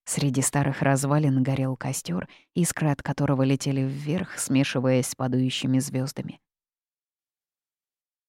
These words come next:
«Так», глядя на меня поверх очков, протянул Христиан Сергеевич. «Явилась, наконец». Я молча смотрела в окно, облокотившись о колонну.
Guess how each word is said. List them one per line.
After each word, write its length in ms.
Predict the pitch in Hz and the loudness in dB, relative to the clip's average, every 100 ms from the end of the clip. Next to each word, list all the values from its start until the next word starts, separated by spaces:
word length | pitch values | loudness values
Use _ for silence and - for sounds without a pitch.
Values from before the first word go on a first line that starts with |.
| - | -2
«Так», 520 | 220 - _ - - _ _ _ | 0 0 _ -16 -16 _ _ _
глядя 420 | 135 139 139 131 135 | 0 2 4 4 4
на 80 | |
меня 260 | 135 131 127 | 6 4 2
поверх 400 | 131 127 120 - | 0 0 0 -2
очков, 460 | 127 - 143 170 - | -4 -2 -2 -2 -4
протянул 500 | 139 135 139 131 127 | -4 0 4 4 2
Христиан 560 | - 131 - 135 131 | -2 -4 -2 -2 0
Сергеевич. 840 | 127 143 135 123 117 127 143 - - _ _ _ _ | -2 -6 -6 -6 -8 -8 -10 -12 -14 _ _ _ _
«Явилась, 720 | 156 156 165 226 233 117 - - | 4 8 8 8 4 2 -4 -4
наконец». 640 | - - - - - - - _ _ _ _ _ _ - - - | -4 -4 -4 -6 -6 -8 -10 _ _ _ _ _ _ -20 -20 -10
Я 260 | 151 160 156 | 2 4 6
молча 440 | 165 165 156 156 | 6 4 0 -4
смотрела 600 | 143 147 143 156 151 139 | -2 0 0 0 0 0
в 100 | 135 | 0
окно, 380 | 151 - 220 185 | -2 4 4 6
облокотившись 880 | 131 147 135 147 - 165 - 147 - | 4 2 0 -2 -4 -6 -4 -4 -6
о 60 | |
колонну. 640 | - 156 156 135 123 123 | -4 -2 -2 -2 -2 -4